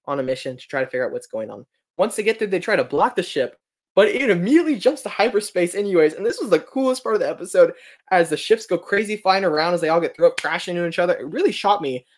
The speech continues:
I knew they weren't gonna pull Last Jedi and kill everybody,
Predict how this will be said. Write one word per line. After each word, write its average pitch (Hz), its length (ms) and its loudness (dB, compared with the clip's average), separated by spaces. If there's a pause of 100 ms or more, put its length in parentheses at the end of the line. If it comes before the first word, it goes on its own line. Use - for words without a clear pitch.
I 175 80 2
knew 311 140 2
they 359 100 -2
weren't 254 220 2
gonna 208 120 0
pull 196 260 0
Last 175 260 2
Jedi 165 200 2
and 131 100 -6
kill 175 200 6
everybody, 117 540 -2